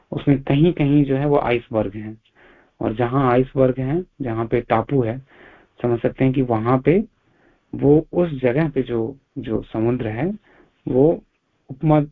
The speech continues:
उ-, ये भी उपमा है, है ना? उस जगह का जो समुद्र है वो लेस कंडेंस्ड है।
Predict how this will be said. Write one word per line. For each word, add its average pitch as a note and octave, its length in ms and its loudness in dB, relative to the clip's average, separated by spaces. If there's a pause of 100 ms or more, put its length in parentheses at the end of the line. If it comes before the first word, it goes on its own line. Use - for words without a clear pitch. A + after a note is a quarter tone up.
उ-, D3+ 180 -2
ये D#3 140 2
भी E3+ 120 0
उपमा C#3+ 340 0
है, A2 180 -2
है C3+ 60 -4
ना? D3+ 240 -2
उस C#3 240 -8
जगह C3 280 2
का D3+ 100 2
जो C3+ 100 2
समुद्र C3 420 -2
है E3 60 0
वो D#3+ 120 2
लेस B2 300 0
कंडेंस्ड F#2+ 480 -10
है। G#2 140 -18